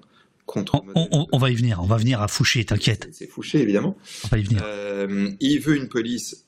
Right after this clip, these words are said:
Speaker 1: respectueuse, il veut une police qui fasse, euh, une avec le public, comme on dit en anglais, c'est-à-dire avec les gens, avec la société.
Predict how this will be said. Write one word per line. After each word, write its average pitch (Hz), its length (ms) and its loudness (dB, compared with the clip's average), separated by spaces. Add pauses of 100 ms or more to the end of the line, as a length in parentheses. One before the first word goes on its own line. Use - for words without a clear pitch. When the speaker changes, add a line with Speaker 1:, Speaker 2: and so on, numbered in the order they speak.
Speaker 1:
respectueuse, 98 1120 -6
il 101 140 -4
veut 110 280 -2
une 107 200 -4
police 120 640 -4 (360)
qui 110 200 -4
fasse, - 680 -4 (160)
euh, 90 640 0 (400)
une 185 340 2 (220)
avec 101 560 0
le 95 420 0
public, 135 560 0
comme 104 200 -4
on 101 80 -4
dit 98 180 -2
en 95 120 -2
anglais, 104 320 0
c'est-à-dire - 440 -6
avec 90 240 -4
les - 120 0
gens, 143 220 -2
avec - 240 -6
la 87 80 -4
société. - 640 -4